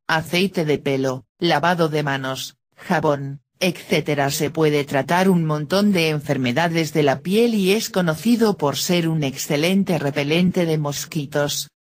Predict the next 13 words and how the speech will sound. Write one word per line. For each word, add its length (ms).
Usted 460
puede 380
mezclarlo 760
con 180
aceite 500
de 160
coco 360
y 120
aplicarlo 720
sobre 320
su 200
cuerpo 500
también. 540